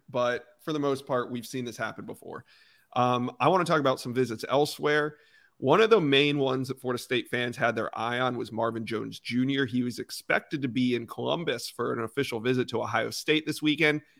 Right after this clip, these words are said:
I've confirmed that that did not happen. Um, I exchanged some texts with somebody at Ohio State earlier this morning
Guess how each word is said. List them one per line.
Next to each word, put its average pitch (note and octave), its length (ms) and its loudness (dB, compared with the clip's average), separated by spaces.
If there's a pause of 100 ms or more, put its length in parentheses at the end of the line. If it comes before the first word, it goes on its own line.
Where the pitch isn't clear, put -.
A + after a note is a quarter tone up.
(680)
I've A#2 200 -2
confirmed C#3 480 2
that A2+ 120 -2
that A#2 280 -2
did A2+ 180 -2
not B2+ 300 2
happen. D#3+ 500 0 (200)
Um, A2 280 -8
I A2+ 40 -8
exchanged A#2+ 500 -6
some A#2+ 120 -12
texts - 320 -4
with - 100 -14
somebody G#2+ 320 -6 (260)
at A#2 140 2
Ohio A#2 300 2
State A#2 420 -2 (100)
earlier A2+ 320 -2
this - 220 -10
morning B2+ 520 2